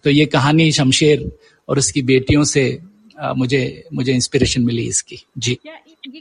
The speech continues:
Speaker 2: किताब छपने के बाद कभी शमशेर जी से कोई बात या मुलाकात हुई आपकी?
Speaker 1: शमशेर पिछले छह साल से मेरा रेगुलर ड्राइवर है।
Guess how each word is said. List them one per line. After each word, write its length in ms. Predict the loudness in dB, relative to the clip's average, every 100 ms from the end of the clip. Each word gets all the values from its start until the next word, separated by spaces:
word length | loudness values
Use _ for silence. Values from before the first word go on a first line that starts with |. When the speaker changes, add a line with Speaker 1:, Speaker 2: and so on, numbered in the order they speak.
| -20
Speaker 2:
किताब 280 | -18 -16 -18
छपने 280 | -20 -20 -20
के 100 | -18
बाद 260 | -12 -12 -12
कभी 180 | -14 -12
शमशेर 440 | -10 -10 -8 -8 -8
जी 160 | -8
से 160 | -8 -12
कोई 220 | -8 -8
बात 320 | -2 -4 -4 -8
या 80 |
मुलाकात 500 | -6 -6 -6 -6 -6
हुई 100 | -8
आपकी? 340 | -6 -6 -6 -12 -12 _ _ _
Speaker 1:
शमशेर 540 | -2 0 2 4 4 2
पिछले 380 | 0 0 2 2
छह 280 | 4 2
साल 240 | 4 2 2
से 140 | 0
मेरा 200 | 0 2
रेगुलर 360 | 2 2 2 2
ड्राइवर 460 | 2 0 2 2
है। 460 | 2 4 2 0 -6